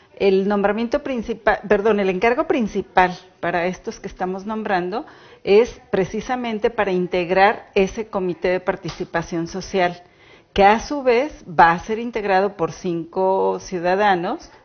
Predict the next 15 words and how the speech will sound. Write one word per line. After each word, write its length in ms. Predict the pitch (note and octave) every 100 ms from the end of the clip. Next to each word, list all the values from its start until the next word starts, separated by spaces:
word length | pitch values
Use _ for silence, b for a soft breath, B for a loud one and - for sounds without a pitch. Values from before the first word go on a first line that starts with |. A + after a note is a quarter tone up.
| _
propuestos 640 | E3+ D#3 D#3 F3 - F3+
por 200 | - G3
la 140 | G3 G3+
sociedad, 680 | G#3+ G#3 A3+ G#3+ G#3+ A#3 B B B B _
pero 300 | G#3+ A3 A#3+
que 100 | G#3+
van 180 | F#3+ G#3
a 40 |
estar 300 | G#3+ G#3+ G3+
de 100 | G#3+
manera 340 | G3+ F3 F3
escalonada 640 | G3 - G#3 G3+ G3 F#3 G3
renovándose 760 | G3 F#3+ E3+ E3 E3+ F3 F#3 -
cada 360 | E3+ E3 E3
año. 240 | D3+ D3+